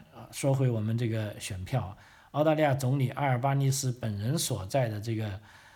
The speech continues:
呃，Grenell 选区啊，投票者是压倒性的多数赞成，投赞成票，将原住民之声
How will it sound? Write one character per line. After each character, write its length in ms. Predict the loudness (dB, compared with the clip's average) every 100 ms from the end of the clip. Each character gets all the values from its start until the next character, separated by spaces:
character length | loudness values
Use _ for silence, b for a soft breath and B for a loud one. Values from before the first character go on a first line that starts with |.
| B -10
呃， 140 | -10
Grenell 560 | 2 4 6 4 2 0
选 280 | -2 -4 -4
区 220 | -6 -6
啊， 260 | -8 -12 -4
投 200 | 0 2
票 240 | 4 2
者 240 | 2 -2 -4
是 220 | -4 -2
压 260 | 0 0
倒 200 | 0 -2
性 220 | -2 -2 0
的 100 | 0
多 240 | -2 -2
数 220 | -2 -4
赞 260 | -2 0 0
成， 280 | -2 -6 -8 -12 _ b b b b _
投 160 | -2 2
赞 220 | 4 4
成 180 | 0 0
票， 260 | 0 -2 -6
将 240 | -4 -2
原 160 | -2 -2
住 100 | -2
民 220 | -2 -4
之 120 | -6
声 260 | -4 -6